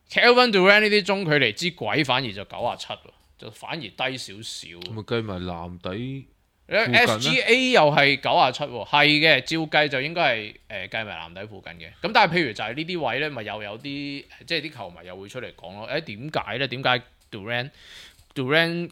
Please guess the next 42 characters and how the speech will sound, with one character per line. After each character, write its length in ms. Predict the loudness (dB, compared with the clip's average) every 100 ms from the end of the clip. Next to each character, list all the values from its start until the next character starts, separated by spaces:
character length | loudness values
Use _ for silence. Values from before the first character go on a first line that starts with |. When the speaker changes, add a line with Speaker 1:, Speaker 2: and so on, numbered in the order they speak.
| -6
Speaker 1:
咁 300 | -6 -4 -4
撚 260 | -4 -4 -4
高 120 | -2 -2 -2
嘅 140 | -4
中 200 | -6 -10
距 60 | -12
離 480 | -12 -10 -10 -12 -8
嘅， 480 | -4 -4 -4 -6 -8
呃， 140 | -12
產 420 | -10 -8 -6 0
量， 300 | 0 0 -6 -14 _ _ -6
再 160 | -4 0
加 200 | 2 2
埋 180 | 0 -8
咁 80 | -6
高 100 | -4
嘅 80 | -4
命 200 | -4 -10
中 160 | -8 -8
率， 60 |
點 220 | -6 -8 0
解 220 | 2 2
仲 200 | -2 -6
反 160 | -6
而 60 | -4
低 140 | -6
過 160 | 0 0 0 0
Jokic 480 | -2 -2 -6 -8 -2
呢？ 380 | 0 2 0 -2
噉 80 | -4
樣， 320 | -4 -4 -6 -12 -20 _
Kyrie 280 | 4 4 4
Irving 380 | 4 4 2 -6
又 120 | -8
點 140 | 0
解 140 | 2 2
高 240 | 0 -2
得 100 | -2
咁 240 | -2 -4 -4
誇 240 | 2 2
張 300 | 2 2 2
呢 280 | 0 -2